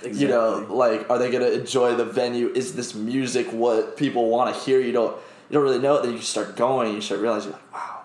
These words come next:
Speaker 1: like, this is cool, and we can replicate
Speaker 2: Yeah.
Speaker 1: this, and we can make this happen, you know, not just in Fort Lauderdale, we can make this happen in Jersey, we can make this happen,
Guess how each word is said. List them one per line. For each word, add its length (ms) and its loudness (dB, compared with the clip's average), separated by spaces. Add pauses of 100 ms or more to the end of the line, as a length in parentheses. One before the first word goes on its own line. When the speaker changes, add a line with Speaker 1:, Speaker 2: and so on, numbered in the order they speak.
Speaker 1:
like, 80 -20 (540)
this 160 -10
is 80 -8
cool, 320 -6 (100)
and 140 -8
we 80 -6
can 120 -10
replicate 480 -4
Speaker 2:
Yeah. 100 -10
Speaker 1:
this, 220 -10
and 140 -10
we 80 -6
can 160 -10
make 200 -8
this 200 -4
happen, 580 -6
you 120 -8
know, 120 -10
not 220 -10
just 220 -6
in 80 -8
Fort 240 -4
Lauderdale, 340 -4
we 80 -8
can 140 -12
make 120 -14
this 140 -10
happen 320 -12
in 240 -14
Jersey, 540 -4
we 100 -10
can 160 -16
make 140 -20
this 140 -10
happen, 360 -12